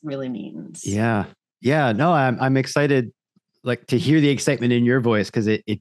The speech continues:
Speaker 2: did, as you were talking, this felt like such a perfect thing that would resonate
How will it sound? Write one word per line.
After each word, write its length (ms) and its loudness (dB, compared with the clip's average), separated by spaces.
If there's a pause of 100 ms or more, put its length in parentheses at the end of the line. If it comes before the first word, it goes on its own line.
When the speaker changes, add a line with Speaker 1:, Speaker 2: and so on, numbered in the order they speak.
Speaker 2:
did, 300 0
as 160 0
you 60 2
were 100 2
talking, 600 -2
this 160 -8
felt 200 -4
like 180 -6
such 180 -6
a 40 -4
perfect 580 -6 (220)
thing 160 0
that 120 0
would 120 0
resonate 560 0